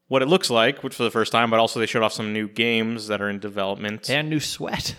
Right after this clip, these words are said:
Speaker 1: Yeah, including N B A two K twenty-one with, uh, Zion Williamson sweating like crazy 'cause it said with the power of the PlayStation five, you're able to generate just way more sweat than you ever could before.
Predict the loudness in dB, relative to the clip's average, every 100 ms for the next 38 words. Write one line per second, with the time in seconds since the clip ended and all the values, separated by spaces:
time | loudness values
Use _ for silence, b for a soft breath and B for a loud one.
0 | -4 2 4 4 0 -2 -2 0 2 2
1 | 2 -2 0 2 4 2 -2 0 0 2
2 | 4 4 2 -4 b b b b _ -6
3 | -2 2 4 2 0 -4 0 2 2 0
4 | -2 -4 -4 -4 0 2 4 4 0 -6
5 | -12 -14 -10 -4 0 0 -2 -6 -10 -14
6 | -14 -16 b b b b -10 -8 -6 2
7 | 6 6 4 2 0 0 -6 -2 2 4
8 | 4 0 -4 -18 b b b b -8 -2
9 | 2 2 0 -4 -4 -6 -2 0 0 -2
10 | -6 -2 0 2 0 -2 -2 0 0 -4
11 | _ -14 -10 -6 -4 -4 -4 -10 -12 -12
12 | -10 -10